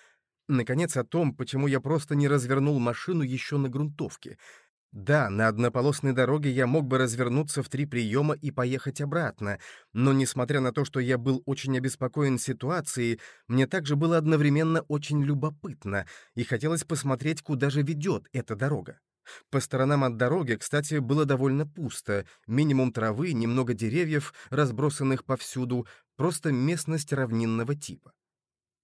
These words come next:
Ну а теперь, собственно, его рассказ о происшествии. Всё это до сих пор остаётся для меня загадкой, и до сих пор ещё иногда снится, хотя со временем всё реже.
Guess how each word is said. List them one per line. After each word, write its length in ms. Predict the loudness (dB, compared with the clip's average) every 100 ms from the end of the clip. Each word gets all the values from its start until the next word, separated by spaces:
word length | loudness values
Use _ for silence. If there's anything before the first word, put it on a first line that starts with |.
| _ _
Ну 300 | 4 6 4
а 80 | 2
теперь, 580 | -2 -4 -2 -2 -2 -4 -12 -8
собственно, 640 | -2 0 -2 -4 -2 0
его 380 | 2 2 2 4
рассказ 720 | 2 0 -4 -2 0 -2 -8 -14 -4
о 140 | -2
происшествии. 840 | 0 0 -2 -4 -8 -10 -12 -16 -16 _ _ _ _ _ _ _ -20 -16
Всё 300 | -10 -2 0
это 180 | 0 0
до 140 | -2
сих 220 | -2 -4 -4
пор 180 | -2
остаётся 640 | 0 0 0 0 0 -2 -4
для 180 | 2 2
меня 280 | 4 2 0
загадкой, 680 | -2 -2 -4 -6 -14 -20 _ -20 -20 _
и 140 | -2 0
до 140 | 2
сих 240 | 0 -2 -2
пор 180 | 0
ещё 500 | 0 0 -2 0 2
иногда 360 | 4 2 0 -2
снится, 480 | 0 -2 0 -2 -6
хотя 280 | -4 -2 -2
со 200 | 0 0
временем 420 | 0 0 0 -2
всё 220 | -2 -4
реже. 340 | -4 -6 -16